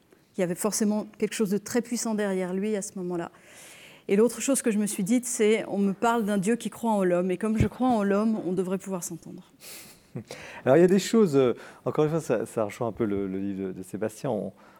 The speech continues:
Speaker 2: c'est vrai que ce livre, il a quelque chose de mystique. Je ne sais pas si vous le considérez comme mi-, mystique, j'ai pas l'impression.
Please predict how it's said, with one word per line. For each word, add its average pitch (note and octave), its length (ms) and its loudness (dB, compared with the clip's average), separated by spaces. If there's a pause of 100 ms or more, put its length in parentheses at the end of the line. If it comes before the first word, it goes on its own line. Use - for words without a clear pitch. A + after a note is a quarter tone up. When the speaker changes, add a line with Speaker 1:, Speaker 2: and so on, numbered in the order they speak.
(300)
Speaker 2:
c'est - 140 -4
vrai A#2+ 100 2
que - 60 -10
ce B2+ 60 0
livre, A#2 220 4
il G#2 120 6
a G2+ 60 4
quelque A2+ 180 2
chose G#2 160 0
de A2+ 80 4
mystique. C3 360 -2
Je - 60 -8
ne - 40 -6
sais C3 60 2
pas C3 120 4
si - 120 -2
vous A#2 80 2
le A2+ 60 2
considérez A2+ 480 4
comme A2 160 0
mi-, A2 260 -2
mystique, B2 540 -2
j'ai F#2+ 120 -2
pas C#3 140 6
l'impression. B2 600 0